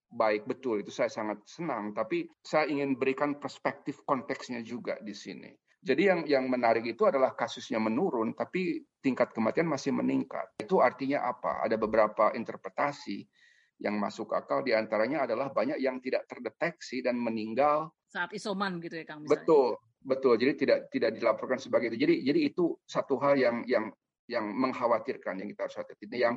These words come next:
Speaker 1: kedua, saya ngobrol sama Mbak Eva lewat teks bahwa di Indonesia sekarang itu, hari ini juga saya cek datanya, itu tingkat, eh,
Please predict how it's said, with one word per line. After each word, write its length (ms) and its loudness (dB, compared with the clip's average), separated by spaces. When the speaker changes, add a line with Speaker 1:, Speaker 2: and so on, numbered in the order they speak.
Speaker 1:
kedua, 400 2
saya 240 0
ngobrol 240 2
sama 400 -2
Mbak 240 4
Eva 140 2
lewat 240 2
teks 240 -6
bahwa 400 0
di 260 -2
Indonesia 640 0
sekarang 400 0
itu, 160 -4
hari 320 2
ini 80 2
juga 240 -2
saya 240 0
cek 240 -6
datanya, 720 -2
itu 400 -2
tingkat, 560 0
eh, 100 0